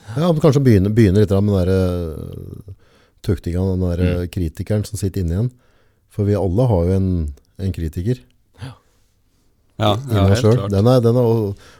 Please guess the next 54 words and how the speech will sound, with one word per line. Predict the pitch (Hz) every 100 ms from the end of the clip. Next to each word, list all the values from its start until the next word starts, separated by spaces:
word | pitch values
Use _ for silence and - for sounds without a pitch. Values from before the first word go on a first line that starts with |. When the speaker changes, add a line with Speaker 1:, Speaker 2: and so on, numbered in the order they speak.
| -
Speaker 1:
han | 120
er | 156
litt |
sånn | 180
skjult. | 165 247 285 -
Han | 160
er | 165
en | 147
sånn | 160
liten | 143 151
sånn | 156
luring. | 135 113 180 208
Altså, | 160 156 147
vi | 135 135
kan | 135 131
på | 123
en | 127
måte | 110 117
få | 110 117 107
oppturer, | - 98 104 151 165
vi | 120
kan | 117 110
føle | 110 98
oss | 104
litt | 92
sterke, | 104 90 -
vi | 123 110 92 - - - - -
føler | 95 90
at | 98
nå, | 92
nå | 95 92
ruller | 87 82
det. | 127 165 - - _ _ _ _
Og | 92
så | 117
er | 87 113
det |
likevel | 113 - 127
sånn, | 127
det | 113
er | 98
godt | - 113
å |
ringe | 92
en | 101
kompis. | 95 98 -
"Du, | 107 127 -
hva | - 98
tenker | 104 98
du |
om | 95
dette | - 85
her? | 85 -
Speaker 2:
Mm. | 98